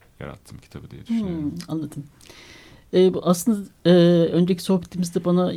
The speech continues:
Speaker 2: İngiltere'deki çalışmalarınızdan da bahsettiniz.
Speaker 1: Evet,
Speaker 2: E,
Speaker 1: evet.
Speaker 2: on yıl kadar yaşadığınızı
Speaker 1: Hı hı, hı hı.
Speaker 2: söylediniz. Orada bununla ilgili, e, gözlemleriniz işte, e, olmuştur mutlaka.
Speaker 1: Ya ben, e, İngiltere'de böyle altı sene boyunca çocuklarla çalıştım.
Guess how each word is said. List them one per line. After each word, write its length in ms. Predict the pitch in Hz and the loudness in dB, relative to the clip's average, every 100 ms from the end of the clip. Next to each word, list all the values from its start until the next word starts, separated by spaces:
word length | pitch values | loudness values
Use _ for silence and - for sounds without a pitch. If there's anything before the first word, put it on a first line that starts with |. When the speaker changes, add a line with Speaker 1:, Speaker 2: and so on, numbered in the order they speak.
| - - | -8 0
Speaker 2:
İngiltere'deki 560 | 165 151 180 170 165 | 0 2 0 0 -2
çalışmalarınızdan 680 | - 165 - 160 160 170 170 | -2 -4 -2 0 2 4 4
da 120 | 131 | 2
bahsettiniz. 720 | 117 120 - 80 143 113 - - | -2 -6 -6 -6 -6 -8 -8 -8
Speaker 1:
Evet, 100 | 120 | -6
Speaker 2:
E, 40 | |
Speaker 1:
evet. 100 | 101 | -2
Speaker 2:
on 120 | 143 151 | 2 4
yıl 180 | 131 | 2
kadar 220 | 127 120 123 | 0 -4 -4
yaşadığınızı 540 | 110 98 98 120 135 | -2 -2 0 -2 -2
Speaker 1:
Hı 40 | |
hı, 40 | 107 | -2
hı 20 | |
hı. 60 | 98 | 0
Speaker 2:
söylediniz. 340 | 127 - - - 165 - | 0 -4 -14 -16 -12 -2
Orada 280 | 139 147 156 | -2 0 -4
bununla 200 | 147 147 | 0 0
ilgili, 440 | 135 143 147 131 - | 2 0 0 0 -6
e, 100 | 131 | -8
gözlemleriniz 1000 | 139 139 139 139 139 131 135 135 - 175 | -4 -6 -4 -2 0 0 0 -4 -10 -12
işte, 260 | - - 127 - - | -12 -4 -2 -4 -10
e, 460 | - 82 82 - 62 | -14 -10 -10 -10 -8
olmuştur 460 | 131 147 - 127 | -6 -4 -6 -10
mutlaka. 440 | 110 113 123 - - 80 | -12 -12 -12 -8 -8 -2
Speaker 1:
Ya 240 | 95 104 - 110 | 2 2 2 -2
ben, 340 | 113 123 147 | 2 4 2
e, 160 | 131 123 120 | 2 0 2
İngiltere'de 880 | 117 117 - 135 135 143 147 139 113 117 110 110 | 0 0 -2 0 0 0 -2 -2 -6 -10 -10 -8
böyle 140 | 107 | -10
altı 500 | - 110 113 113 135 | -4 0 0 -2 -8
sene 320 | 127 123 107 | -6 -2 -2
boyunca 340 | 98 101 107 165 | -2 -4 -6 -8
çocuklarla 600 | - 107 - 117 113 95 | -10 -12 -6 -4 -4 -6
çalıştım. 580 | - 73 - - 113 | -10 -14 -16 -14 -14